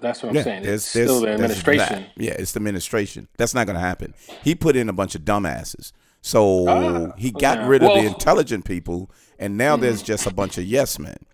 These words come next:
Speaker 2: Then
Speaker 1: Yeah.
Speaker 2: there's, there's the impeachment portion where Congress can do it. But because the Republican and the Senate are getting the judges that they want, they're getting the legislation that they want.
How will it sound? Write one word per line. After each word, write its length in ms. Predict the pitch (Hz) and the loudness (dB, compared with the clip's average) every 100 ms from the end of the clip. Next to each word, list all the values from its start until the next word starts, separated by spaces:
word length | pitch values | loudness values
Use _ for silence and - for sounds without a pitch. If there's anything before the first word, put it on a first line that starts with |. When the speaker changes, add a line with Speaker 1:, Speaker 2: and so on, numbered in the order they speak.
| _ _ _ | _ _ _
Speaker 2:
Then 360 | - 110 220 196 143 | -2 2 2 2 2
Speaker 1:
Yeah. 80 | 123 135 107 | 6 6 4
Speaker 2:
there's, 140 | 107 - - | 0 -12 -4
there's 200 | 117 110 | -2 -2
the 160 | 113 110 | -4 -6
impeachment 640 | 110 - 208 202 120 - | -6 -4 -4 -4 -6 -2
portion 540 | 90 82 - 87 90 - _ _ | 0 0 -2 -8 -10 -14 _ _
where 280 | - 101 98 | -2 -2 -2
Congress 520 | - 160 214 156 117 | -4 -2 -2 -2 -4
can 160 | - 87 | -6 -6
do 180 | 78 80 | -6 -8
it. 140 | - _ _ _ _ | -12 _ _ _ _
But 320 | - 107 - _ - | -2 -2 -4 _ -8
because 480 | 110 - 131 156 131 | -8 -6 -2 0 0
the 80 | |
Republican 600 | 117 110 - 120 110 110 | -2 -2 -2 -2 -4 -6
and 160 | 95 87 | -8 -8
the 80 | 82 | -6
Senate 520 | - - 170 120 - - | -4 -2 -2 -6 -8 -8
are 120 | 90 | -6
getting 440 | 85 92 87 82 | -4 -6 -4 -8
the 120 | 80 80 | -8 -8
judges 460 | 78 101 110 98 | -2 -2 -2 -6
that 160 | 76 - | -6 -6
they 100 | 67 | -8
want, 380 | 65 50 50 - _ _ - | -10 -14 -16 -20 _ _ -8
they're 220 | 85 95 | -2 -2
getting 320 | 87 95 90 | -2 -2 -2
the 100 | 85 | -4
legislation 760 | 87 90 82 - 107 131 - 90 | -6 -6 -8 -6 -2 -2 -4 -8
that 100 | 64 | -10
they 100 | 58 | -10
want. 280 | 50 50 | -12 -14